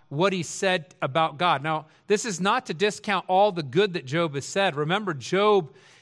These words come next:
has been seeking a redeemer, and he's seeking a mediator. And we saw last week that Elihu references that redeemer and that mediator unique from the friends. The friends want to strip the mediator away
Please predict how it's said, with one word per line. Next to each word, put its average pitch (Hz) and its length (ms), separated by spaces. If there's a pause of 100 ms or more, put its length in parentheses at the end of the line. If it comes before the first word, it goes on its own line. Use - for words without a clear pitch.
(120)
has 202 380
been 190 180
seeking 208 480
a 170 80
redeemer, 151 540
and 185 100
he's 170 100
seeking 202 420
a 160 60
mediator. 160 680 (200)
And 160 140
we 214 100
saw 240 240
last 208 360
week 196 180
that 170 100
Elihu 196 440
references 190 600
that 160 160
redeemer 151 560 (240)
and 156 160
that 156 160
mediator 170 560
unique 175 540
from 180 260
the 156 60
friends. 156 540
The 151 100
friends 233 440
want 185 160
to 147 40
strip - 580
the 156 120
mediator 170 560
away 165 520